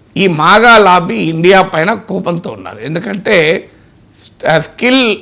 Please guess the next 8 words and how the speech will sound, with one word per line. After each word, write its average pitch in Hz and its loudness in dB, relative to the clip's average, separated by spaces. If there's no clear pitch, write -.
మ్యాన్ 151 -2
పవర్లో, 151 0
స్టెమ్ 214 -4
కోర్సెస్లో 143 -8
అంతా 190 -2
ఇండియన్ 202 0
డామినేషన్ 160 -4
ఉంది. - -20